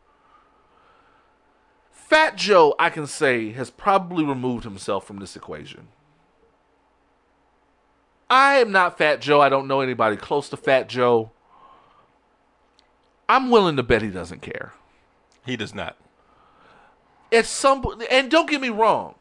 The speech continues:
Speaker 1: stand on your shit. If you don't fuck with somebody, don't fuck with 'em. I ain't mad at you for that. But I feel like you should have something to show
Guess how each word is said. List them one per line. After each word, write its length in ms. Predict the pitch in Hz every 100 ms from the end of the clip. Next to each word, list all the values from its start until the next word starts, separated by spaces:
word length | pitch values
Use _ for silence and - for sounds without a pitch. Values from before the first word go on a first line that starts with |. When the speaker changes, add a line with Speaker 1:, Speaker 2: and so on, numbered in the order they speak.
| _ _ _ _
Speaker 1:
stand 520 | - - 269 294 254
on 100 | 247
your 140 | 220
shit. 340 | 202 - 131 151
If 120 | 156
you 100 | 285
don't 200 | 359 -
fuck 200 | 247 247
with 100 | 247
somebody, 480 | 262 254 269 262 240 _ -
don't 220 | 240 370
fuck 240 | 277 277
with 160 | 180 107
'em. 120 | 78 85 _ _ _ _ _ _ _ _ _ _ _ _
I 180 | 233 339
ain't 100 | 247
mad 180 | 247 240
at 120 | 170
you 60 | 151
for 140 | 117
that. 260 | 107 85 - _ _ _ _ _ _ _ _ _ _ _ _ -
But 420 | 143 262 254 - _ _ _ _ _
I 120 | 226
feel 460 | 226 - 302 320 277
like 440 | 240 226 202 202 _ _
you 200 | 160 226
should 180 | - 185
have 300 | 220 214 -
something 400 | 226 214 202 180
to 140 | 185
show 640 | 147 - 214 185 123 101